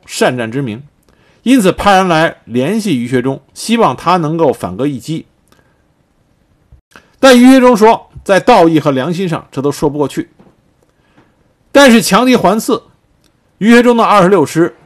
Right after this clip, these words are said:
独步难为。于是于学忠决定率领他的部队向吴佩孚这个时候已经退居到贡献，向吴佩孚靠拢。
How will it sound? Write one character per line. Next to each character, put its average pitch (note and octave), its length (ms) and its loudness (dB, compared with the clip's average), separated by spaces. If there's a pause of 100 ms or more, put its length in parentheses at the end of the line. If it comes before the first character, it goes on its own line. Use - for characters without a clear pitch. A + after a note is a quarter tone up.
(180)
独 D#3+ 120 0
步 G3 140 -4
难 A#2+ 220 -6
为。 G#2 200 -8 (1700)
于 A3+ 100 2
是 C4+ 260 6
于 A#3 160 4
学 B3 140 6
忠 A#3+ 320 2 (100)
决 F3+ 220 2
定 G#3 200 -2
率 G3+ 220 0
领 B2 140 -2
他 D#3 100 -2
的 E3+ 80 0
部 E3 140 -2
队 D#3 180 -4 (540)
向 F3 320 2
吴 A3+ 120 -4
佩 A3+ 200 4
孚 C#3 200 -2
这 G#3 160 -2
个 C#3+ 80 -2
时 D3 120 -4
候 D3 80 0
已 G2 100 -8
经 A#2 140 -10
退 F3 260 -2
居 C#3 140 -4
到 C3 100 -2
贡 D3 300 -6
献， - 200 -14 (640)
向 F#3 220 2
吴 F3+ 120 2
佩 G#3+ 200 4
孚 - 400 -6
靠 C#3+ 160 -2
拢。 - 180 -8